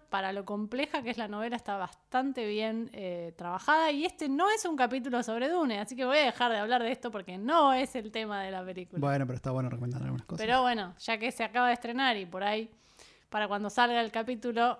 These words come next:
Speaker 1: a la virtualidad, <laughs> la película sigue en salas. Pueden ir y, eh, verla, si les gusta el tema.
Speaker 2: No, aparte cada tanto nos preguntan, eso es verdad, qué, qué ver o qué serie ver o qué película ver, y bueno.
Speaker 1: Claro, ahí está.
Speaker 2: Ya que volvió el cine,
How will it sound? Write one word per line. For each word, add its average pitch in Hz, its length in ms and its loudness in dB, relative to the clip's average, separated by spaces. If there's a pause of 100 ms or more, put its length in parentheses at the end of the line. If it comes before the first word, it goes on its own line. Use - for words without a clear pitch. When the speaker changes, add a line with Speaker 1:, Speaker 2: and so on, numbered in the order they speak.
Speaker 1:
a 214 100 -4
la 202 160 0
virtualidad, 233 840 4 (260)
<laughs> - 200 -20
la 311 160 12
película 262 400 2
sigue 285 240 -2
en 269 140 2
salas. 269 680 2 (240)
Pueden 302 340 6
ir 277 380 -2
y, 233 320 -10
eh, 185 440 -6
verla, 190 540 -4
si - 160 -14
les 185 140 -12
gusta 185 280 -8
el 190 140 -8
tema. 165 260 -16 (180)
Speaker 2:
No, 165 80 2
aparte 151 280 4
cada 131 160 -2
tanto 160 180 6
nos 143 120 0
preguntan, 127 480 0 (340)
eso 123 180 -8
es 123 60 -8
verdad, 117 240 -8
qué, 127 240 -6
qué 131 160 -6
ver 131 200 0
o 127 40 -4
qué 127 160 -6
serie 131 240 -4
ver 131 140 2
o - 20 0
qué 127 80 0
película 131 300 -2
ver, 131 160 0
y 135 40 -2
bueno. 127 160 -6 (840)
Speaker 1:
Claro, 233 340 4
ahí 220 120 -2
está. 214 280 -4 (160)
Speaker 2:
Ya 131 120 -4
que 131 60 -6
volvió 143 220 4
el 139 60 2
cine, 165 400 6